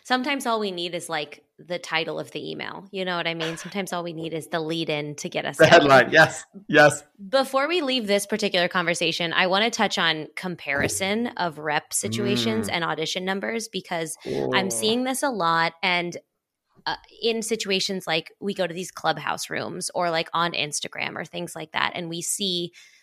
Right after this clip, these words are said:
Speaker 1: because now more than ever, even more than when we were in audition waiting rooms, we're seeing actors, like, ball game. We're seeing, like, they'll share when they do work, or they'll talk to these people about what they've been doing or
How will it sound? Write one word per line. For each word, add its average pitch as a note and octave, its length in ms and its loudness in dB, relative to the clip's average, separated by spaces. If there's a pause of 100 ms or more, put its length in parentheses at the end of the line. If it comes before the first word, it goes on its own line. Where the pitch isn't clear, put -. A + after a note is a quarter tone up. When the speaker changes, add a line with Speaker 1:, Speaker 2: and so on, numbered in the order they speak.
(100)
Speaker 1:
because F#3 260 -6
now G3 200 4
more F#3 220 -2
than E3 120 -2
ever, F3+ 360 2
even C4 320 -4
more C4+ 240 0
than F3+ 140 -4
when F#3+ 160 -4
we F#3 120 -4
were F3 80 -4
in D3+ 160 -6
audition D#3+ 460 -8
waiting E3+ 280 0
rooms, D#3 340 -6 (260)
we're G#3+ 120 0
seeing A3+ 500 0
actors, F3 500 -4
like, D#3+ 220 -4
ball D#3 340 -2
game. A2 320 -4
We're F3+ 140 -6
seeing, E3 560 -6
like, - 260 -12 (180)
they'll F#3 140 -4
share G3 400 4
when F3+ 120 0
they E3+ 120 0
do E3 160 -4
work, D3 260 -4
or D#3+ 60 -6
they'll D#3+ 120 -4
talk F3 320 -10
to F#3+ 80 -10
these E3 180 -6
people E3 260 -8
about D#3 220 -2
what D#3+ 140 -4
they've D#3+ 160 -6
been D#3 120 -8
doing D#3 300 -6
or D#3 120 -4